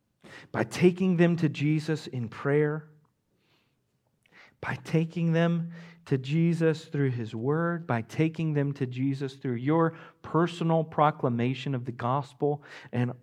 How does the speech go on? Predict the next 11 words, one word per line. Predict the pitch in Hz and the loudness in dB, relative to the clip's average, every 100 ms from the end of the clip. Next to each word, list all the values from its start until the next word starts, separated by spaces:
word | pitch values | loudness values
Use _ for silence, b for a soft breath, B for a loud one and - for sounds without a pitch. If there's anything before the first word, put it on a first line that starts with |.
| _ - | _ -4
also | 156 160 147 - 104 95 104 127 - B B - | 0 0 -4 -10 -10 -10 -10 -12 -16 B B 0
by | 113 | 0
taking | 123 - 170 175 170 | 0 0 0 2 2
them | 147 135 | 2 0
to | 127 | -4
Jesus | 127 139 151 127 117 | -4 -2 -2 -4 -8
by | 139 143 | -6 -6
inviting | 127 123 151 170 147 | -6 -6 -6 -4 -6
them | 131 | -6
to | 113 | -8
church. | - 151 98 - | -8 -8 -8 -14